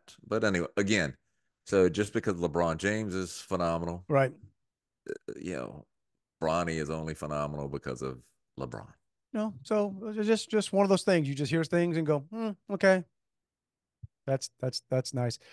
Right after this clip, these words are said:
Speaker 2: Uh, other, it was, I, I don't know, I got another, another thing, just jotting down things that, uh, annoy me. What, um, if I made you guess,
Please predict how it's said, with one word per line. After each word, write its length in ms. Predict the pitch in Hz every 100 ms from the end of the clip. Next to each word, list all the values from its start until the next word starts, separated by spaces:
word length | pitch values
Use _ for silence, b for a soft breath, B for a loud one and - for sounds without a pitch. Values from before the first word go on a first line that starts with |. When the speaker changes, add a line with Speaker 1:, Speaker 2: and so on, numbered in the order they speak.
| b b
Speaker 2:
Uh, 220 | 180 175
other, 280 | 180 233 220
it 180 | 160 139
was, 140 | 170
I, 160 | - 208
I 80 | 190
don't 80 | 220
know, 100 | 175
I 20 |
got 180 | 147 156
another, 220 | 151 143
another 180 | 143 139
thing, 220 | - 143
just 180 | 127 120
jotting 260 | 117 139 135
down 220 | 135 131
things 260 | 139 135 120
that, 220 | 123 -
uh, 360 | 117 117 117 117 -
annoy 300 | 127 123 120
me. 100 | 117 - b b b
What, 220 | - 427 - _ -
um, 400 | 190 147 127 131 117 -
if 160 | - -
I 60 | 160
made 400 | 196 294 294 233
you 60 |
guess, 580 | 170 147 117 - - -